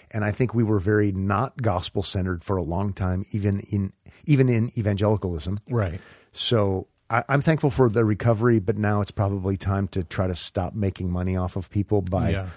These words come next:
Speaker 1: labeling everything gospel-centered.
Speaker 2: Yeah, I'd say it w-, it's a good thing that happened in evangelicalism, but then the marketing train just whoosh, just
Speaker 1: Yep.
Speaker 2: took off with it, and it,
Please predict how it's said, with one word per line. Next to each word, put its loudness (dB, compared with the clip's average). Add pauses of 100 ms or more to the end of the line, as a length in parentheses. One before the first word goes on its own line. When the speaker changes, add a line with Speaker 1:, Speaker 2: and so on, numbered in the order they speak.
(100)
Speaker 1:
labeling -2
everything -4
gospel-centered. 0
Speaker 2:
Yeah, -4
I'd 0
say -4
it 2
w-, 4
it's 0
a 2
good 2
thing 4
that 4
happened -2
in -4
evangelicalism, -2
but -6
then 0
the 0
marketing 0
train -2
just -4
whoosh, -2
just 0
Speaker 1:
Yep. -2
Speaker 2:
took 0
off 0
with -2
it, -4
and -4
it, -8